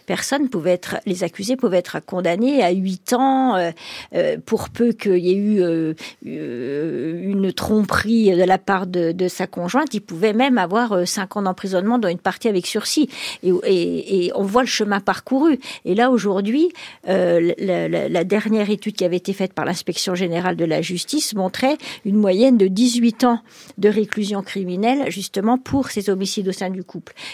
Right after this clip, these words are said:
Et ça, ça date déjà de deux mille dix-neuf. Je ne suis pas sûre qu'on n'ait pas encore un petit peu, euh, augmenté. Donc, on voit très bien. Mais ce qui est intéressant de voir, c'est qu'on colle vraiment aussi à l'évolution des mœurs et que, comme vous l'avez rappelé, on n'emploie plus aujourd'hui le, le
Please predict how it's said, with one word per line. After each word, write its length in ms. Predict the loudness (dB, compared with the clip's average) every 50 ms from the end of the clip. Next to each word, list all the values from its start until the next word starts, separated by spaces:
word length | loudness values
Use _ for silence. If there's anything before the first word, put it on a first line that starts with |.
| -12 -6
Et 40 |
ça, 160 | -2 0 0 2
ça 120 | 2 0
date 240 | 2 2 0 0 0
déjà 320 | -2 -2 0 0 0 0
de 140 | 0 0 -2
deux 100 | -2 -2
mille 180 | -4 -4 -6 -6
dix-neuf. 420 | -6 -8 -8 -4 -2 -4 -4 -4
Je 80 | -6 -10
ne 40 | -10
suis 160 | -10 -12 -10
pas 140 | -6 -6 -6
sûre 280 | -4 -4 -6 -6 -6
qu'on 120 | -6 -6 -6
n'ait 120 | -4 -4
pas 180 | -4 -4 -6 -6
encore 320 | -6 -6 -6 -6 -4 -4
un 100 | -4 -6
petit 220 | -8 -8 -12 -14 -12
peu, 160 | -8 -4 -2
euh, 320 | 0 0 0 0 -2 -2
augmenté. 560 | -2 -4 -4 -4 -4 -4 -4 -4 -4 -4 -6 -6 -8 -18 -10 -6
Donc, 160 | -6 -4 -4
on 60 | -2 -2
voit 140 | -2 -2
très 180 | -2 0 -2 -2
bien. 180 | 0 -2 -4 -6 -8 -8 -4 -2
Mais 60 | -2
ce 100 | -2 0
qui 60 | -2
est 120 | -2 0 0
intéressant 520 | -2 0 0 0 0 -2 -4 -4 -6 -6
de 60 | -4
voir, 160 | -2 -2 -2 -2
c'est 120 | -2 -2
qu'on 160 | -2 -2 -4
colle 240 | -2 0 0 0 2
vraiment 520 | 0 0 2 4 4 4 4 4 2 2 0
aussi 400 | -2 -2 0 0 -2 -2 -2 -2 -4 -6 -14 -8 -2
à 100 | 0 2
l'évolution 580 | 2 4 2 2 2 2 2 0 0 2 2 2
des 160 | 4 4 4
mœurs 400 | 4 4 2 2 0 -4 -8 -10 -8
et 100 | -10 -8
que, 240 | -4 -4 -2 -2 -4 -6 -12 -18 -18 -6 -2
comme 160 | -2 0 2
vous 80 | 2 2
l'avez 240 | 4 4 2 2
rappelé, 400 | 2 0 0 -2 0 0 2 2
on 80 | 2 2
n'emploie 340 | 0 -2 -2 -2 0 0 0
plus 440 | -2 -2 0 2 4 4 4 2 -2 -8 -20 -18 -8 -6
aujourd'hui 500 | -4 -2 0 0 0 0 0 0 2 2
le, 160 | 4 2 0 0 -4 -8
le 480 | -6 -2 -2 0 0 0 -2 -2 -4